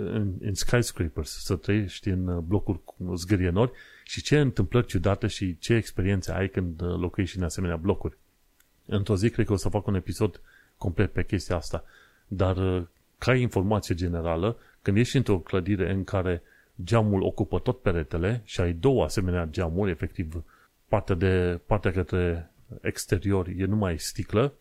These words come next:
îți dai seama că temperaturile în casă vor fi ceva mai mici. Chiar de curând am cumpărat un, uh, pistol din ăla de temperatură prin infraroșii și când erau afară minus patru grade,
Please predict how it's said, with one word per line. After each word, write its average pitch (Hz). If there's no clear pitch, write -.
îți 95
dai 113
seama 113
că 104
temperaturile 95
în 87
casă 95
vor 87
fi 90
ceva 90
mai 90
mici. 92
Chiar 113
de 98
curând 110
am 104
cumpărat 95
un, 95
uh, 92
pistol 95
din 90
ăla 82
de 90
temperatură 90
prin 95
infraroșii 95
și -
când 135
erau 117
afară 107
minus 110
patru 110
grade, 87